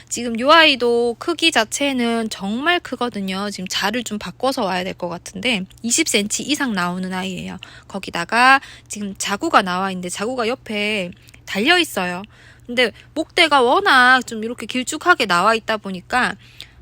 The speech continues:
어, 만약에 배송을 가다가 이렇게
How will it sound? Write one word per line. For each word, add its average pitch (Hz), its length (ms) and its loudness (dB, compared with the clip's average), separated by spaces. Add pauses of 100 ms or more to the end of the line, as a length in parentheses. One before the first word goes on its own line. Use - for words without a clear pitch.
(140)
어, 202 380 -4
만약에 226 360 0
배송을 240 480 -2
가다가 202 680 2
이렇게 196 200 -6